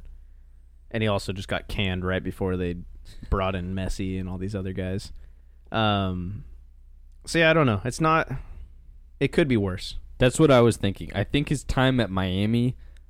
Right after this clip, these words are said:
Speaker 2: although there was better options, although this is not the one who I would pick, I think his time at Miami is slightly misleading because he had a weird hand dealt. That being said, he shouldn't have finished last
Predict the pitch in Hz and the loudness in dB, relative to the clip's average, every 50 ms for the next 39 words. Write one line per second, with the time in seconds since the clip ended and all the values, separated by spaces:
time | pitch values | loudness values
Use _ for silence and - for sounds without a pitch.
0 | - - - - - - 107 107 113 110 104 107 101 101 95 92 - - - - | -20 -20 -20 -14 -6 -4 0 2 2 4 4 4 4 4 2 0 -2 -4 0 2
1 | 107 104 110 117 113 110 107 104 104 - - - 110 104 107 107 - - - 90 | 4 4 6 6 6 6 6 6 4 4 0 -2 0 0 0 -2 -4 -6 -4 -2
2 | 87 87 87 87 85 90 90 - - 98 87 82 87 85 87 - - - 92 87 | 0 0 0 0 0 -2 -2 -2 -4 -4 -2 -2 0 0 0 0 0 0 0 0
3 | 90 87 92 85 73 73 80 90 87 - - 104 - 95 87 104 117 120 104 - | 0 0 2 2 2 2 2 0 0 0 -2 -2 0 0 0 0 0 0 0 0
4 | - 120 113 110 110 92 90 87 80 71 85 87 85 87 87 85 85 64 - - | 0 0 0 2 0 -2 -2 -4 -4 -4 -2 -2 -2 -2 -2 -2 -2 -4 -6 -8
5 | - - 87 78 - - - - - - 90 90 107 113 127 123 123 120 123 117 | -8 -6 -6 -6 -6 -6 -8 -8 -4 -2 0 2 2 2 2 2 2 2 2 2
6 | - 123 123 123 120 123 123 127 135 123 - - - - - - - - - - | 2 2 4 4 4 4 4 2 0 -2 -6 -10 -18 -20 -20 -20 -20 -20 -20 -8
7 | - 104 101 - - 107 95 92 92 92 90 87 - - - - - - - - | -4 -4 -4 0 2 2 4 4 4 2 2 -2 -4 -10 -10 -12 -12 -16 -18 -20
8 | - - - - - - - - - - - - 110 113 117 113 104 95 107 104 | -20 -20 -20 -20 -20 -20 -20 -20 -20 -14 -4 0 2 4 4 4 4 4 4 4
9 | 104 101 87 78 - 90 87 85 82 78 73 - - - - 104 117 120 123 123 | 4 4 2 2 0 -2 -2 -2 -2 -2 -4 -4 -2 0 2 2 2 2 2 0
10 | 120 113 - - 110 113 104 - 107 98 - - 117 110 104 - - - 98 95 | 0 0 0 2 2 2 2 2 -2 -4 -2 0 0 2 0 0 0 -2 -2 -2
11 | 85 - - 85 82 85 82 82 82 - - - - - - | -2 -4 -4 -4 -2 0 0 0 0 -2 -4 -6 -10 -12 -12